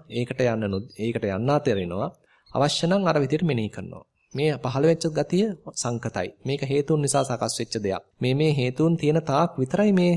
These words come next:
සතුට තියෙන්නේ. මොකක් හෝ මේ හේතුවක් නැත්තම් මෙතන මේ සතුට බලපවත්වන්න බෑ. ඒතර මේ සෑහෙන්න අවිනිශ්චිත භාවයක් මතයි මේ සතුට රඳා පවතලා තියෙන්නේ. ඒ වගේමයි මෙතන තියෙන මේ හේතුන්ගෙන් සකස් වෙච්ච ස්වභාවයත්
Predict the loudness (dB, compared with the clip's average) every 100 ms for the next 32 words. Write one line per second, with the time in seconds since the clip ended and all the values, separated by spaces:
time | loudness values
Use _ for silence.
0 | 0 -4 -2 -2 -6 -8 -8 -12 -20 _
1 | _ _ _ -4 -4 2 2 4 4 4
2 | 2 4 2 2 -2 -2 -2 0 0 0
3 | -2 -6 -4 -4 -4 _ _ -4 -2 -4
4 | -2 -2 0 0 2 0 0 -2 -2 0
5 | 0 -2 -16 _ _ _ _ -4 0 2
6 | 2 -2 _ -10 -4 -2 0 2 2 2
7 | 2 2 2 2 2 2 2 2 0 -2
8 | 0 2 4 4 2 0 2 2 2 2
9 | 0 0 -2 -2 -4 -4 -10 -20 _ _
10 | _ 0 2 4 2 2 0 -2 -6 _
11 | _ -2 2 2 2 4 2 0 _ _
12 | _ _ 0 2 4 4 2 4 4 4
13 | 2 0 -2 -2 -4 -4 -4 -4 -2 0
14 | 2 2